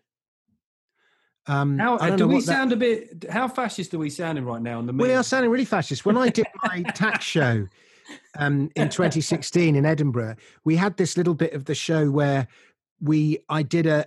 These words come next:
Speaker 1: a, an old school pub joke about, or, uh, you know, old school formula jokes, um,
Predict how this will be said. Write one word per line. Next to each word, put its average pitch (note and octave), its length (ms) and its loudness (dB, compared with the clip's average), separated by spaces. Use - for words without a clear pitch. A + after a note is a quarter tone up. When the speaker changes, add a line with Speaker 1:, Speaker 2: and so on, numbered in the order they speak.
Speaker 1:
a, D3 140 -4
an D#3+ 120 2
old F#3+ 300 2
school D3+ 320 -2
pub D#3+ 380 -4
joke G#2 480 -8
about, C3+ 580 -4
or, C#3+ 300 0
uh, D3 140 -4
you D#3 140 0
know, C3+ 140 2
old D#3+ 220 0
school C#3+ 220 -2
formula C3 480 0
jokes, - 580 -4
um, A#2 400 0